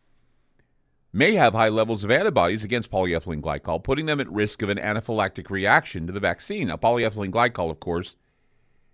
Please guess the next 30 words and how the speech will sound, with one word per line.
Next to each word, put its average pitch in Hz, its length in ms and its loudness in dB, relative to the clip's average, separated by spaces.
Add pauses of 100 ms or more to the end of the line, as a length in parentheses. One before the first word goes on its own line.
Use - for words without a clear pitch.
(380)
is 110 280 0
used 135 360 0
in 113 120 2
everyday 113 320 2
products 147 420 2
such 92 160 -8
as - 100 -12
toothpaste 127 680 -2
and 92 80 -4
shampoos. 120 880 0 (960)
And 117 100 0
what 131 120 6
they 117 80 4
do 165 140 6
is 120 80 4
they 104 60 4
use 156 320 0
it 127 240 0
to 117 100 -2
thicken 220 460 0
it - 180 -14
or 113 140 0
to 107 80 -2
sol-, - 280 2
be 120 140 0
a 113 60 0
solvent 117 400 4
or 104 60 -2
a 95 40 -6
softener. 107 680 2